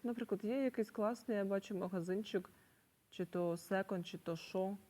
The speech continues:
Що, ні, не можна? Блін, я не хочу йти сьогодні на це, на роботу, оце якісь там бургери робити. Ну, типу, я хочу щось,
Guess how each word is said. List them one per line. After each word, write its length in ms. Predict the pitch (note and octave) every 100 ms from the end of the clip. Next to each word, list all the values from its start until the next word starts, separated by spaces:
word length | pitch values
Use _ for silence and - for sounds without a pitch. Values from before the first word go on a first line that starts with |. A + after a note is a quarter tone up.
| - _ _ _
Що, 280 | - - F#3+
ні, 260 | F3+ F#3+ A#3+
не 120 | G3+
можна? 600 | E3+ G#3+ B3 G#3+ E3 F#3 - - _ _ _ _ _ _ _ _ _ _ _ _ _ _ _ _ _ _ _ _ _ _
Блін, 1200 | F#3 E3+ F3+ F3 F3+ F3+ F3 E3+ E3 E3 E3 E3+ F3 - -
я 120 | C4
не 100 | G4+
хочу 380 | - E4+ - G3
йти 520 | F3 E3+ E3 E3 E3 -
сьогодні 200 | F3 F3
на 100 | E3+
це, 140 | E3
на 120 | F3
роботу, 460 | E3+ E3+ G3 A3 -
оце 240 | E3 -
якісь 240 | E3+ E3+ F3
там 240 | F3+ F3
бургери 500 | E3+ G#3 A3 G3+ F#3+
робити. 640 | F3+ E3+ F3 E3+ - F3 F3+ - - - - _ _ _
Ну, 260 | A3+ A3+ A3+
типу, 340 | A3+ A3 A3
я 200 | G#3+ A#3+
хочу 840 | B3 - G#3+ - A3+ G#3 G3 F#3 E3+
щось, 360 | - A3 G#3